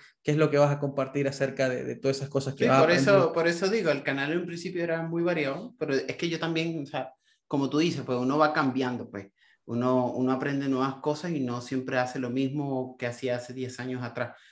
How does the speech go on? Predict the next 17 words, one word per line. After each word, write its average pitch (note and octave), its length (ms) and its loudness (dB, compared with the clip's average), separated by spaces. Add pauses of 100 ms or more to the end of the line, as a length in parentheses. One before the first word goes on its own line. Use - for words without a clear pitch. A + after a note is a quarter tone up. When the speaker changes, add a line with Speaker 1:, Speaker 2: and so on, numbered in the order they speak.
(160)
Speaker 2:
Cuando C3 240 6
Speaker 1:
Claro. A#2+ 40 2
Speaker 2:
yo A#2 60 0
empecé B2+ 280 -6
el, C3+ 260 -6
cuando A#2+ 240 -4
yo A#2 160 -4
se-, - 220 -8
empecé C3+ 300 -4
el B2+ 100 -10
canal, D3 460 -4 (320)
yo C3+ 200 0
no F3+ 100 4
me E3 100 4
sentía F3 840 -2 (480)
tan B2+ 300 0
bueno F3+ 680 2